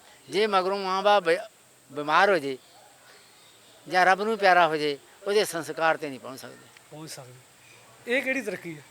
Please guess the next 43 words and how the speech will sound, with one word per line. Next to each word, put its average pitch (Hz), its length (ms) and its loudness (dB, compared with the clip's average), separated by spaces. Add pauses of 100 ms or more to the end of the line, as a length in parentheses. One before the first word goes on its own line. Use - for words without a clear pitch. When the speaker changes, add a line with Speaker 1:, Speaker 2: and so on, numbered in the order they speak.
(100)
Speaker 1:
ਕਿਹੜੀ 233 200 2
ਤਰੱਕੀ 175 380 -8
ਹੈ? - 60 -20 (680)
ਠੀਕ 190 140 -2
ਹੈ, 226 100 4 (300)
ਇੰਗਲੈਂਡ 190 380 4
'ਚ - 20 -10
ਜਾ 202 220 4
ਕੇ 190 200 2
ਇਹ 196 60 2
ਨੌਕਰੀ 185 280 -4
ਕਰਦੇ 180 320 0
ਆ, 165 80 -4 (960)
ਅਮਰੀਕਾ 180 380 0
'ਚ 208 60 -4
ਕਰਦੇ 151 340 -2
ਆ, 135 100 -8 (340)
ਕੈਨੇਡਾ 180 300 0
'ਚ 202 60 0
ਕਰਦੇ 147 360 -2
ਆ, 135 60 -4
ਆਸਟ੍ਰੇਲੀਆ 180 540 -2
'ਚ 190 120 -4
ਕਰਦੇ 139 320 -6
ਆ, 135 40 -6
ਨਿਊਜ਼ੀਲੈਂਡ 202 640 0
'ਚ 160 60 -8
ਕਰਦੇ 139 320 -2
ਆ। 123 100 -4 (380)
ਉਹ 220 120 2
ਆਪਣੇ 202 260 2
ਇੱਥੇ 190 180 -2
ਆ 190 40 2
ਕੇ 190 100 -4
ਨੌਕਰੀ 185 260 -4
ਕਰਨ 185 220 -2
ਆਉਂਦੇ 185 220 -6
ਆ, 247 60 -14 (880)
ਰਾਜ 180 220 4
ਕਰਨ 247 240 6
ਆ 214 100 6
ਸਕਦੇ 123 360 -10
ਆ। 123 60 -20